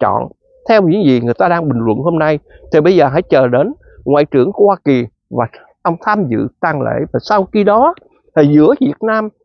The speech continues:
và chính sách đối ngoại ra sao, cũng như theo lời của Ngoại trưởng Hoa Kỳ, à, là sẽ nâng cấp quan hệ với nhau toàn diện giữa Việt Nam và Hoa Kỳ. Đó là chi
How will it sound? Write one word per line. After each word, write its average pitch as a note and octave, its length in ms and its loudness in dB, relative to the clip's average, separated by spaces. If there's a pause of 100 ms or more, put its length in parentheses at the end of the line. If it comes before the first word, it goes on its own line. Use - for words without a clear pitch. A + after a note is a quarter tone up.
(180)
và B2 280 -2
chính C4+ 280 0
sách D4 120 0 (100)
đối G3 160 2
ngoại A#2 300 -4
ra D3+ 120 -2
sao, F3+ 360 -2
cũng F3+ 200 -4
như E3+ 140 2 (380)
theo A#3+ 160 2
lời B2 240 2
của A#2 120 -2
Ngoại D#3 320 -2
trưởng C#3 180 -2
Hoa F#3+ 180 -2
Kỳ, A#2 80 -4 (500)
à, - 180 -4
là B2 300 -2
sẽ E3+ 240 -2
nâng A#3+ 220 2
cấp - 180 -4 (160)
quan G3+ 280 0
hệ B2 160 -2
với G3+ 140 -6
nhau G3+ 240 0 (400)
toàn D#3 380 2
diện B2 260 -2 (100)
giữa B2+ 320 2
Việt B2+ 220 -4
Nam D3 260 -4 (100)
và A#2 200 -2 (100)
Hoa D3+ 180 0
Kỳ. A2 160 0 (360)
Đó C4 160 0
là D#3+ 100 2
chi G#3 220 -2